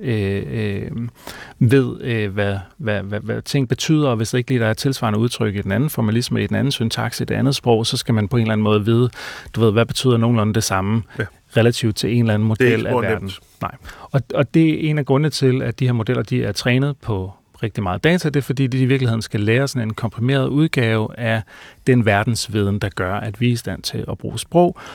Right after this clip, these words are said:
Speaker 2: Mm.
Speaker 1: og oversætte mellem forskellige sprog. Hallucinering refererer til, øh, det faktum, at, øh, de her modeller, de, øh, nogle gange, øh, også, øh, fordi det er komprimeringer,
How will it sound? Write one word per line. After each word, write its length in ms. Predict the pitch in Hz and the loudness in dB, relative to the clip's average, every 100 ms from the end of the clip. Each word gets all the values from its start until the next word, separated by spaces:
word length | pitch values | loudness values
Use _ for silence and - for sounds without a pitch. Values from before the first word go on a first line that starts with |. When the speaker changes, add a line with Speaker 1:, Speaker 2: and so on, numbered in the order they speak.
| - | -10
Speaker 2:
Mm. 200 | 120 98 | -8 0
Speaker 1:
og 100 | 131 | 2
oversætte 480 | 113 113 - 113 113 | 4 2 0 -6 -8
mellem 260 | 107 - | -10 -12
forskellige 480 | - - - - - | -12 -12 -10 -10 -10
sprog. 320 | - - - - _ _ _ _ _ - | -12 -14 -16 -20 _ _ _ _ _ 0
Hallucinering 600 | 127 131 156 156 160 143 | 4 4 6 6 4 4
refererer 500 | 123 123 123 123 123 | 2 2 2 2 2
til, 500 | - - 120 113 117 | 0 2 2 2 -2
øh, 320 | 123 110 98 98 | -2 0 -2 -2
det 120 | 117 | -2
faktum, 520 | - 151 - 131 117 - | 0 0 0 -2 -2 -4
at, 280 | 113 107 - | -4 -4 -4
øh, 80 | 104 | -2
de 120 | 123 | 0
her 100 | 127 | 2
modeller, 400 | 117 113 117 117 | 2 0 0 -2
de, 380 | 107 123 120 - | -2 -2 -2 -4
øh, 500 | 113 104 104 101 - | -4 -4 -4 -6 -2
nogle 260 | 123 131 | 2 2
gange, 380 | 123 107 110 117 - - - - _ | 2 0 -2 -6 -10 -20 -20 -20 _
øh, 400 | 123 110 104 107 - | 2 2 2 -2 -2
også, 600 | 113 113 123 - 117 113 - | 2 4 2 0 -2 -4 -4
øh, 580 | 123 113 107 110 113 120 | -2 -2 -2 -4 -6 -10
fordi 600 | - 113 131 123 123 135 - | -6 -2 2 0 -2 -4 0
det 120 | 110 | 4
er 200 | 127 147 | 4 0
komprimeringer, 800 | - 135 120 127 127 123 123 113 | 0 -2 2 0 0 0 -4 -4